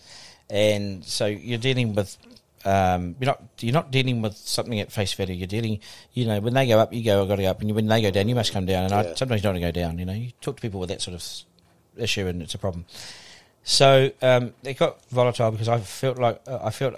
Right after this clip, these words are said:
Speaker 1: um, uh, I was unjustly, a-, and it was unjustified, the treatment of me.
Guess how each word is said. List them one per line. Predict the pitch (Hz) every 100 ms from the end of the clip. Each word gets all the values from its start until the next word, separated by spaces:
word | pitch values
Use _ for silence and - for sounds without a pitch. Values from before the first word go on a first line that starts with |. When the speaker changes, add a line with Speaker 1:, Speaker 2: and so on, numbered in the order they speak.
| -
Speaker 1:
um, | 107 101 98 - - - _ _ _ -
uh, | 101
I | - 107
was | 101
unjustly, | 92 101 98 98 - 95 90 85 - - -
a-, |
and | 107 85 98 87
it | 101 95
was | 104
unjustified, | 120 113 - - 92
the | 85
treatment | 107 90 85
of | 95 95
me. | 92